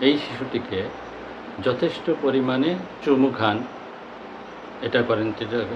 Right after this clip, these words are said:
সেটা করেন, তাদের গায়ের সাথে এই শিশুটির সংযোগ ঘটান এবং তাদেরকে আদর যত্নের নামে ওই শিশুটিকে, শিশুটির সুশক্তিগুলাকে ধ্বংস করে দেয়া হয়।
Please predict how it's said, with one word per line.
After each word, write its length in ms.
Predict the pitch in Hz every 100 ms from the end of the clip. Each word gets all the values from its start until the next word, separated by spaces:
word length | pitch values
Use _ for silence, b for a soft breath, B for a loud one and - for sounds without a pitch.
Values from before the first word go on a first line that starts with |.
| -
সেটা 180 | 120 110
করেন, 300 | 101 95 101 123 - - - -
তাদের 340 | 104 101 104 110 101
গায়ের 320 | 101 104 117 117
সাথে 240 | 113 104 98
এই 300 | 135 110 110
শিশুটির 460 | 110 - - 104 - - - - - - - - -
সংযোগ 400 | - 120 120 127 110
ঘটান 360 | 104 107 110 143 - - - - - - - - - - - - - -
এবং 440 | 117 120 131 160 127
তাদেরকে 460 | 107 101 104 - 127
আদর 280 | 104 98 107 117
যত্নের 340 | 127 - 120 104
নামে 580 | 90 78 67 69 - - - - - - - 143
ওই 120 | 147
শিশুটিকে, 640 | 160 135 139 135 120 113 - - - - - - -
শিশুটির 360 | 120 123 123 113
সুশক্তিগুলাকে 1120 | - 175 - 143 - 131 104 90 85 87 139 185 - - - - - - - - 110
ধ্বংস 300 | 127 147 156
করে 260 | 143 151 147
দেয়া 240 | 147 135
হয়। 140 | 139